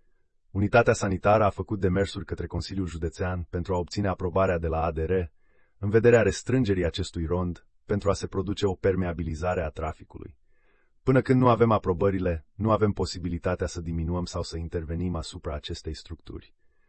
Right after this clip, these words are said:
a precizat juristul Corneliu Prepeliță, managerul S J Mavromati, într-o conferință de presă. În realitate, conducerea celui mai mare spital din județ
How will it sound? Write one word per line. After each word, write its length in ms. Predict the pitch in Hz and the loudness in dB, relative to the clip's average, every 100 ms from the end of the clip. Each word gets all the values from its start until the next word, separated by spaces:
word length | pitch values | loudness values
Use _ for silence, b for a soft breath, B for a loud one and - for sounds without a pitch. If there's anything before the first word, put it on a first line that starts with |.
| _ | _
a 120 | - | -14
precizat 500 | 85 85 - 80 87 | -8 -6 -6 -4 -4
juristul 460 | 76 80 85 - 82 | -4 -6 -6 -6 -8
Corneliu 440 | - 76 78 78 | -6 -6 -4 -6
Prepeliță, 680 | 73 76 - 73 76 87 85 _ | -8 -10 -8 -8 -10 -12 -16 _
managerul 580 | 95 104 104 98 95 90 98 | 2 4 4 4 2 4 2
S 60 | |
J 300 | 82 92 87 | 4 2 2
Mavromati, 800 | 98 92 80 78 80 82 - 76 - | 0 0 0 -2 -2 -4 -6 -10 -12
într-o 260 | - 82 85 | -10 -8 -6
conferință 480 | - 82 - 90 - | -6 -4 -4 -4 -4
de 100 | 78 | -6
presă. 460 | - 78 - - - _ _ _ _ _ _ _ _ | -4 -8 -8 -16 -20 _ _ _ _ _ _ _ _
În 60 | 98 | 4
realitate, 600 | 104 95 95 107 101 107 | 6 6 6 4 6 4
conducerea 480 | - 92 101 110 95 | 2 0 2 4 4
celui 260 | - 98 | 2 0
mai 140 | 98 87 | 0 2
mare 260 | 92 95 | 2 2
spital 440 | 92 - 80 90 85 | 0 -4 -2 0 0
din 140 | 82 | -2
județ 480 | 76 78 92 95 - | -4 -2 -2 -2 -10